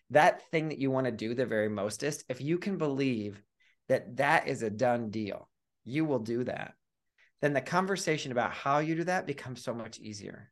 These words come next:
because you're not constantly questioning, "Should I even do this? Is this the right thing to do?" Um,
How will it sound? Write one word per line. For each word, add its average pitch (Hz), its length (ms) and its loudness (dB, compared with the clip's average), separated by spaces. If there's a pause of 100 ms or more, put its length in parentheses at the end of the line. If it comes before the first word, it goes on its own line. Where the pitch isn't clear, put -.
because 131 180 -12
you're 147 80 -6
not 147 180 -4
constantly 123 460 -8
questioning, 113 420 -8
"Should 113 240 -6
I 110 100 -2
even 104 220 -8
do 90 160 -8
this? - 320 -14
Is 127 140 -4
this 117 140 -8
the - 100 -8
right 98 160 -6
thing 95 160 -14
to 85 80 -14
do?" 85 140 -14 (680)
Um, 110 440 -2